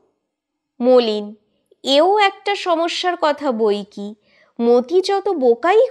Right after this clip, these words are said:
হোক, আসলে সে আর এমন কি বেশি বোকা? এটুকু মতি খেয়াল করিয়াছিল। নতুন মাকড়ি দেখিলেই সকলে ধরিয়া ফেলিবে যে, সে বলিবে কি, কৈফিয়ত দিবে কি?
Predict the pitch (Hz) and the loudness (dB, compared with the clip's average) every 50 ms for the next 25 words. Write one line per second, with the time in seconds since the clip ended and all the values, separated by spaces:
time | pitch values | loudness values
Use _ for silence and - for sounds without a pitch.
0 | - - 254 202 190 170 - _ _ _ _ _ - - - - - - 349 381 | -2 -2 -2 -2 -2 -4 -10 _ _ _ _ _ -20 -20 -20 -8 -2 0 0 0
1 | 370 - 453 480 466 440 - - 415 403 403 403 392 381 392 392 381 - - _ | 2 2 2 2 2 0 0 -2 -2 0 2 2 4 4 2 2 -2 -6 -8 _
2 | _ _ _ _ - 339 359 381 392 392 370 370 - 381 359 370 320 330 330 - | _ _ _ _ 0 0 2 2 0 -2 -2 -2 -2 -2 -2 0 -2 -2 -2 -2
3 | - 359 302 262 277 247 233 247 269 277 339 415 - _ _ _ _ _ _ _ | -2 -2 0 2 2 0 0 0 -2 -2 -4 -4 -8 _ _ _ _ _ _ _
4 | _ _ _ _ _ _ _ _ _ _ _ - 320 339 349 - 403 403 403 415 | _ _ _ _ _ _ _ _ _ _ _ 0 0 0 2 0 -2 -4 -2 -2
5 | 403 392 370 359 359 - 370 370 - - - - 311 277 254 254 247 254 247 233 | -2 -2 -2 -4 -2 -2 -4 -4 -4 -8 -6 -2 0 2 2 2 0 0 -2 -2
6 | 226 226 226 214 220 220 - - - 233 220 214 208 208 214 - _ _ _ _ | 0 0 -2 -2 -2 -4 -8 -10 -8 -8 -6 -6 -6 -8 -10 -12 _ _ _ _
7 | - 254 262 285 302 302 294 392 403 381 370 370 349 349 339 349 370 370 330 285 | -4 0 0 2 0 0 0 -2 0 0 0 0 0 -2 -2 -4 -4 -2 -2 -2
8 | 302 302 294 - - 359 339 330 277 262 262 269 - _ _ _ _ _ - - | -4 -6 -6 -4 -4 -2 -2 -2 -2 -4 -4 -8 -12 _ _ _ _ _ -10 -8
9 | - - 302 277 285 320 320 285 302 285 - - 269 247 247 254 269 294 285 - | -2 0 0 0 0 -4 -4 -4 -4 -6 -4 -2 -2 -2 0 0 -2 -2 -2 -4
10 | 349 339 370 381 392 392 381 370 - 285 233 202 185 - _ _ _ _ _ _ | -4 -4 -2 -2 0 -2 -2 -2 -2 -2 -2 -2 -4 -6 _ _ _ _ _ _
11 | - - - 302 262 240 220 233 226 226 233 247 233 311 320 330 - 381 359 302 | -8 -6 -2 -2 -2 -2 -2 -4 -4 -2 -4 -4 -4 -6 -6 -2 -2 -2 0 0
12 | 247 220 - _ _ _ _ _ _ _ _ _ 240 240 240 254 247 - 359 381 | -4 -6 -12 _ _ _ _ _ _ _ _ _ 2 4 4 4 2 -2 -2 -2
13 | 427 440 427 415 415 415 440 427 403 415 - 294 247 214 202 214 | -2 0 2 2 4 4 2 0 0 -2 -4 -4 -4 -4 -6 -8